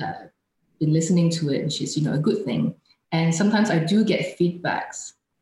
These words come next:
um, whether, you know, s-, some invited and some uninvited, like, they just drop me a message. And, um, and some people that I,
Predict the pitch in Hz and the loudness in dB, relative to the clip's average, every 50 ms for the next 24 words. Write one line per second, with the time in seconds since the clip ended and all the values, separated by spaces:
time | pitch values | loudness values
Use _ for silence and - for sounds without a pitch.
0 | _ _ _ _ _ - 151 147 151 151 156 151 156 160 160 165 170 170 165 165 | _ _ _ _ _ -4 -2 0 0 2 2 2 2 2 2 2 2 2 2 2
1 | 160 156 160 156 - - _ _ _ _ _ _ _ _ _ - 175 165 160 160 | 2 2 0 -2 -6 -14 _ _ _ _ _ _ _ _ _ -4 -4 -2 -2 -2
2 | 156 156 - _ _ _ - - - - 196 196 160 165 151 151 160 156 156 156 | -4 -6 -8 _ _ _ -14 -10 -4 0 0 2 2 2 2 2 2 0 0 2
3 | 151 143 - - 156 156 160 151 147 139 139 - - - 90 - 110 - - 139 | 0 0 0 0 -2 0 2 0 0 0 0 -2 -4 -4 -4 -4 -4 -4 -4 -4
4 | 151 147 139 - - - _ _ _ _ - - - 160 151 147 147 156 - - | -4 -4 -4 -6 -8 -12 _ _ _ _ -4 -2 0 0 0 0 0 -2 -4 -4
5 | - - - - - - - - - - - 175 175 170 165 170 165 165 165 - | -4 -6 -8 -8 -12 -14 -20 -20 -12 -4 0 2 4 4 4 4 4 2 0 -2
6 | - 175 175 170 170 170 170 170 170 170 165 - - 180 180 175 175 - 285 311 | 0 2 2 4 4 4 4 4 4 2 2 0 0 2 2 4 4 4 4 4
7 | 330 311 320 302 240 226 - - 180 175 170 | 4 4 4 4 2 2 2 2 2 2 2